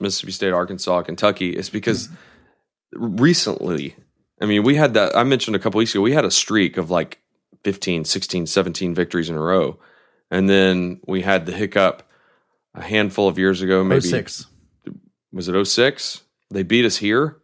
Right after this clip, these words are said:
Speaker 2: Yes.
Speaker 1: And it was, uh, because the last time they'd beat us here was ninety-four, 'cause that was my freshman year of college. And I'm like, "Hey, this is awesome. I'm going to Georgia and I'm going to the Vanderbilt game. It's homecoming." And, "Oh, we just lost to Vanderbilt."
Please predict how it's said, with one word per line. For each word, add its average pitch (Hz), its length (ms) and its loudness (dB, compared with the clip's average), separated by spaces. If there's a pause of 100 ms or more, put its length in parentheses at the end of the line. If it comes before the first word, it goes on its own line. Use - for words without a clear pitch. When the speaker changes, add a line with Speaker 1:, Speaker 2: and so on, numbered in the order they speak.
(100)
Speaker 2:
Yes. 123 420 -6 (100)
Speaker 1:
And 101 80 -4
it 82 80 -2
was, 92 240 -2
uh, 92 260 6
because 95 320 -8
the 98 120 -2
last 123 300 2
time 123 100 -2
they'd 95 180 0
beat 92 140 0
us 87 140 -4
here 90 120 -4
was 87 160 -4
ninety-four, 95 840 0
'cause 90 140 -8
that 101 60 4
was 95 140 -2
my 92 80 -2
freshman 107 400 -2
year 90 220 0
of - 100 -14
college. 110 440 2
And 101 60 -4
I'm 98 60 -4
like, 98 160 -4 (300)
"Hey, 147 460 2
this 104 240 -8
is 107 80 -4
awesome. 131 300 2
I'm 110 120 -4
going 131 160 0
to 113 80 -4
Georgia 123 340 -2
and 104 80 0
I'm 101 100 -6
going 117 180 0
to 110 40 -4
the 107 100 -2
Vanderbilt 117 340 -2
game. 101 160 -2
It's 92 120 -6
homecoming." 107 460 -4
And, 78 80 -10 (400)
"Oh, 143 440 4 (380)
we 120 140 -4
just 143 220 -4
lost 117 300 2
to 110 80 -4
Vanderbilt." 117 600 0